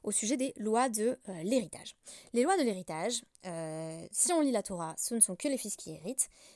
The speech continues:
Dans la Guémara, je vous avais dit qu'il y a une première, à travers le traité Yevamot, on avait un premier changement, euh, qui institue que si le père a très très peu de moyens, tout l'argent va aux filles pour qu'elles ne se retrouvent pas dans la misère et les garçons vont devoir aller mendier. Et ici,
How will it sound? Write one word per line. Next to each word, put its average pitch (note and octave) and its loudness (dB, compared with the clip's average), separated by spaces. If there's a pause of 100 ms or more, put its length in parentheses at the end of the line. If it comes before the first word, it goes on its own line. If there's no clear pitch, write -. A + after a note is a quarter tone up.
(120)
Dans B3 4
la C#4 4
Guémara, A#3 2
je A#3 0
vous G#3 2
avais G3 2
dit G#3 -2
qu'il G3+ -4
y F#3+ -4
a - -4
une F3+ -4
première, A3+ -2
à - -6
travers G#3 -6
le G#3 -6
traité - -8
Yevamot, G#3+ 0
on G#3 -6
avait E3+ -4
un E3 -8
premier A3 -6
changement, A3 -2 (640)
euh, G3 2
qui C#4 0
institue A3+ 0
que G#3 -8
si - 4
le A3+ 2
père C4 2
a F#3+ -6
très - 4
très - 2
peu D4 -2
de C4 2
moyens, G#3+ 0 (200)
tout - 6
l'argent C#4+ 2
va G#3+ 2
aux F#3 -4
filles A#3+ -4
pour G#3+ -14
qu'elles E3+ -4
ne D#3+ -6
se - 0
retrouvent F#3+ -10
pas A3 -2
dans G3+ -2
la F3 -6
misère F#3 -4 (100)
et A3+ 2
les F#3 -4
garçons F#3 -2
vont F#3+ -8
devoir E3+ -6
aller E3+ -8
mendier. F#3+ -4 (720)
Et E4 8 (100)
ici, B3 4